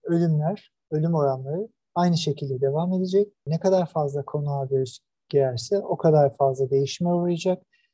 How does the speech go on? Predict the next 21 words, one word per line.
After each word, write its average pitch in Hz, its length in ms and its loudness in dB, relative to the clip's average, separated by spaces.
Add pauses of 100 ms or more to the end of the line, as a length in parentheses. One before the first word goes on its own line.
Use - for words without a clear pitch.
(200)
yeni 165 420 2
varyantlar 151 540 0
ortaya 135 380 -4
çıkabilir 143 580 -4
ve 143 300 6
her 160 220 6
varyant 147 540 2 (440)
daha 147 240 2
kötü 147 520 -2 (140)
olacak 143 480 0 (120)
değil 214 180 0
ama 165 280 0
daha 156 460 0
zayıf 156 340 0 (200)
da 123 140 -4
olacak 127 520 -10
anlamına 131 400 -8
gelmiyor 151 640 2
virüs. 117 260 -14 (680)
Yani 131 180 -10
başka 151 440 2